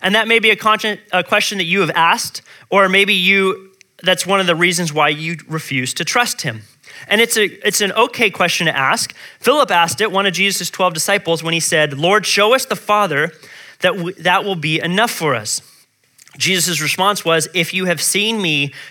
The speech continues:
you have seen the Father." If you have seen me, you have seen the Father. What he's saying here is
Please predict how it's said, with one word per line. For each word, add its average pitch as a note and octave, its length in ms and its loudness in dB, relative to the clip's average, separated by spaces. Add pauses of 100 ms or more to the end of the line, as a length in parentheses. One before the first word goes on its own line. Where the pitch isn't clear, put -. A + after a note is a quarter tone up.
you D#3+ 180 -4
have D#3+ 220 0
seen C#3 600 -2 (200)
the C3+ 120 -6
Father." C3 580 -4 (1600)
If - 100 -14
you D#3 60 -4
have C3+ 120 -6
seen F#3 340 -4
me, C3+ 340 -4 (220)
you D3 140 -6
have D3+ 160 -4
seen A#2+ 360 -6
the C3 100 -8
Father. D3 460 -2
What C3+ 140 -4
he's D#3 140 -2
saying G3+ 260 0
here D#3 180 2
is C#3+ 140 -2